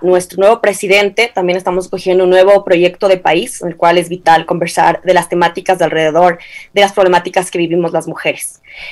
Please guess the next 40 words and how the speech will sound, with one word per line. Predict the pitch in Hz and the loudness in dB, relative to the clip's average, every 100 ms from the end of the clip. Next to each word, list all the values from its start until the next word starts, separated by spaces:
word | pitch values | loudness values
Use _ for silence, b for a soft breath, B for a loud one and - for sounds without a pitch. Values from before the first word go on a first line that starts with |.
| B B | B B
Eh, | 247 254 240 | 4 4 6
bueno, | 349 311 | 6 6
esta | 254 339 | 4 2
pregunta | 262 226 247 285 247 220 | 2 4 4 6 4 2
quisiera | - 226 | 2 4
abrir | 214 208 | 4 0
como | 240 208 185 | 0 0 4
con | 185 | 2
esta, | 185 - 214 185 165 - _ - - | 2 2 4 4 2 -2 _ -18 -2
con | 208 | 0
esta | 202 196 226 202 190 | 0 2 4 6 6
imagen | 214 196 285 247 | 4 2 2 2
que | 226 | 2
nos | 180 - | 0 2
quedó | 175 | 2
a | 185 | 4
todos | 185 196 202 | 4 2 2
después | 185 - 180 175 | -4 0 2 2
del | 180 | 2
debate. | 165 120 - - - _ - - - - - | 2 0 -4 -14 -20 _ -20 -20 -20 -20 -8
Eh, | 190 185 185 | 2 6 6
no | 180 185 | 4 2
sé | 214 | -2
si | - | 0
recordamos | 240 226 202 196 220 226 240 247 - | 2 2 2 4 4 2 -2 -2 -2
a | 180 | 0
la | 175 | 0
salida | - 180 185 202 | 2 2 4 4
del | 202 | 4
debate | 185 196 202 - 185 - B B B B | 4 4 2 2 -4 -4 B B B B
las | 202 190 | 0 0
diferencias | 185 190 202 208 240 233 226 - | 2 0 2 -2 2 2 2 -4
entre | 202 196 185 196 202 190 | -6 -4 -4 -2 -2 -2
el | 180 | -2
candidato | 185 175 180 180 208 | -2 0 2 2 0
Guillermo | 202 185 190 185 | -2 0 2 2
Lazo | 180 190 - 214 185 | 2 2 0 0 2
y | 175 | 0
Andrés | 165 175 | 0 2
Arauz. | 175 156 156 - | 2 2 0 -6